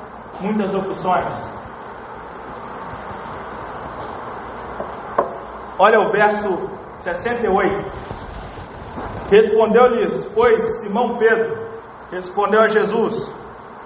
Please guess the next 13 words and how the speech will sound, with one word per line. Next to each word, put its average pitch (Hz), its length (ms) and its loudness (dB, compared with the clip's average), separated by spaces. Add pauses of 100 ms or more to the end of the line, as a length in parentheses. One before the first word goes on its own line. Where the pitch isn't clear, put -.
(140)
"Senhor, 247 840 4 (640)
para 226 360 6
quem 269 300 2
iremos? 247 680 2 (1000)
Só - 460 4
tu 262 280 -2
tens 226 640 -2 (360)
as 196 240 4
palavras 202 540 6
de 196 100 -2
vida 185 280 -2
eterna." 160 600 -4 (3250)
Pedro 220 720 4